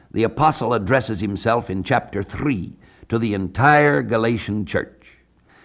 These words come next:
and to all the foolish, bewitched people of Christendom throughout the centuries who believe that legalism and good works are necessary to salvation. In Galatians chapter three, in the first four verses, Paul says,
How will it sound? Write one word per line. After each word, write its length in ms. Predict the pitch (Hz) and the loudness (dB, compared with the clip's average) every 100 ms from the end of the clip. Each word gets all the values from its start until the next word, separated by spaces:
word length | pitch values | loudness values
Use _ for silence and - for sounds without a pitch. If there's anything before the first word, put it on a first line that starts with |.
| - | -8
and 160 | - 110 | -4 -2
to 140 | 110 | -2
all 420 | - 143 156 156 135 | 4 6 8 6 4
the 140 | 107 | 0
foolish, 480 | - 160 147 131 - | -2 -2 0 -2 -6
bewitched 720 | 85 107 101 156 160 - - | -4 -2 0 -4 -6 -14 -6
people 340 | 139 - 120 | -4 -2 -2
of 160 | 107 - | -2 -2
Christendom 640 | 147 - 95 90 90 95 | -4 -2 -2 0 0 -2
throughout 440 | 87 107 117 131 - | -4 0 2 2 0
the 80 | 117 | -2
centuries 600 | 120 101 - 69 67 - - - - | 0 0 -2 -6 -6 -14 -20 -20 -4
who 100 | 120 | -2
believe 420 | 113 127 165 131 | 2 4 4 4
that 200 | 123 - | -2 -2
legalism 640 | 143 160 110 101 104 117 | 2 2 2 0 0 0
and 220 | 110 107 95 | 0 0 2
good 200 | 143 110 | 0 2
works 520 | 113 - - - - _ - - | 0 -2 -10 -20 -20 _ -14 2
are 220 | 113 113 | 4 4
necessary 840 | 104 139 139 85 - 95 76 80 - - _ - | 4 0 -2 -4 -2 0 0 -4 -8 -16 _ -10
to 100 | 92 | -8
salvation. 920 | - - 123 120 101 104 85 - - - _ _ _ _ _ _ _ _ _ _ _ _ _ _ - | -4 2 2 2 0 -2 -4 -10 -16 -18 _ _ _ _ _ _ _ _ _ _ _ _ _ _ 2
In 160 | 151 | 2
Galatians 600 | 147 156 175 120 151 139 | 6 6 6 4 0 0
chapter 440 | - 147 147 - 127 | 0 -2 -2 -2 -8
three, 360 | - 127 117 | -4 0 0
in 120 | 117 107 | 0 -2
the 80 | |
first 280 | - 135 - | 0 0 0
four 260 | - 123 117 | -2 2 2
verses, 440 | 95 95 - 120 | 2 0 0 -4
Paul 340 | - 110 107 107 | 0 2 2 0
says, 460 | 101 101 107 - | -2 -2 -4 -10